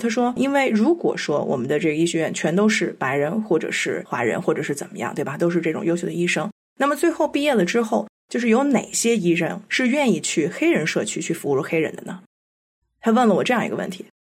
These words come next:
然后完了以后我就觉得，嗯，有道理。对，所以说他一定是要有不同的族裔的人，因为最终你们出去的时候，就是他的学校的老师和学校的教授就告诉他，最终你们出去的时候，你们是要 go back to 你们自己的 community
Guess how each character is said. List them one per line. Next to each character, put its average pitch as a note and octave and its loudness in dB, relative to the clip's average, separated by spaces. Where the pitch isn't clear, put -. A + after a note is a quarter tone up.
然 A#3 2
后 E4+ 4
完 C#4+ 4
了 D4+ 0
以 A3 4
后 A#3 4
我 E3+ 4
就 F3+ 0
觉 F3+ 4
得， G3 2
嗯， A#3+ 2
有 D#3+ 2
道 G#3+ 2
理。 D#3+ 2
对， A#3 4
所 D4 2
以 E4+ 4
说 C4+ 4
他 D4+ 2
一 C4 2
定 F4 4
是 D4 2
要 A#3 4
有 F3+ 4
不 G#3+ 2
同 F3+ 2
的 F#3 4
族 E3 -2
裔 F3+ 6
的 B2 -2
人， G#2 -2
因 C4+ 2
为 D4+ 2
最 D#4+ 2
终 D#4 0
你 E3 2
们 B2 -2
出 A3+ 0
去 A3 0
的 E3+ 2
时 - -2
候， - -4
就 F3 2
是 F3 -4
他 C4 0
的 C#4 0
学 E3 2
校 B3 4
的 G3 4
老 - -2
师 F3+ -2
和 - 0
学 F#3 0
校 G#3+ 4
的 G#3+ 6
教 G#3+ 2
授 G3+ 0
就 D3+ 0
告 C#3+ 0
诉 F#2 -2
他， D3+ -4
最 - 0
终 C4+ 2
你 F#3 2
们 C#3 -2
出 - -4
去 F#3 -6
的 E3 -2
时 - -4
候， D#3 -4
你 E3+ 0
们 E3+ 2
是 F#3 2
要 F3 2
go G#3+ 2
back G#3+ 2
to - -2
你 D#3+ -2
们 D3+ -4
自 C4+ 0
己 G#3+ -2
的 D3 -2
community F#3+ 0